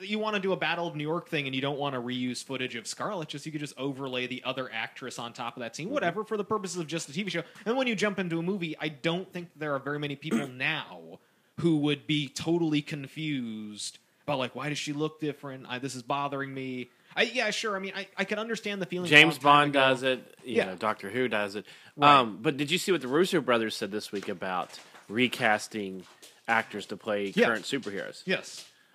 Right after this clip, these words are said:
Speaker 2: I thought that was really smart, though.
Speaker 1: Yeah, and, and that's the thing that I've been saying a long time is that
Speaker 2: They drop off the radar for a little
Speaker 1: Yeah,
Speaker 2: bit,
Speaker 1: you're
Speaker 2: and then
Speaker 1: gonna,
Speaker 2: you bring
Speaker 1: you're
Speaker 2: them
Speaker 1: gonna,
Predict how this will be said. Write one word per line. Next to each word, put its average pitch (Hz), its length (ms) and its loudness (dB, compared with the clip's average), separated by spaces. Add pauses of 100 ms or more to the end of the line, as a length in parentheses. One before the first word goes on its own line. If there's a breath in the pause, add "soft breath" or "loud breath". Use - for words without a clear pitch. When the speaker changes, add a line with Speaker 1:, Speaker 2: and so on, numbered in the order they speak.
(120)
Speaker 2:
I 139 80 8
thought 151 140 12
that 147 100 10
was 123 160 6
really 113 180 2
smart, 123 360 0
though. 104 60 -4
Speaker 1:
Yeah, 131 280 0
and, 180 240 0
and 190 200 -2
that's 185 200 0
the 185 80 0
thing 180 180 0
that 160 80 -2
I've 160 140 2
been 156 120 -4
saying 151 180 -4
a 139 40 -4
long 139 180 -4
time 180 240 -6
is 123 80 -10
that 113 240 -4 (240)
Speaker 2:
They 127 300 2
drop 120 340 6
off 143 140 4
the 143 80 -4
radar 120 320 8
for 120 140 2
a 113 40 4
little 110 200 2
Speaker 1:
Yeah, - 120 6
Speaker 2:
bit, 139 60 4
Speaker 1:
you're 139 120 4
Speaker 2:
and 117 80 0
then 180 80 6
Speaker 1:
gonna, 170 120 4
Speaker 2:
you 170 80 0
bring 113 120 4
Speaker 1:
you're 185 100 6
Speaker 2:
them 185 60 0
Speaker 1:
gonna, 175 120 4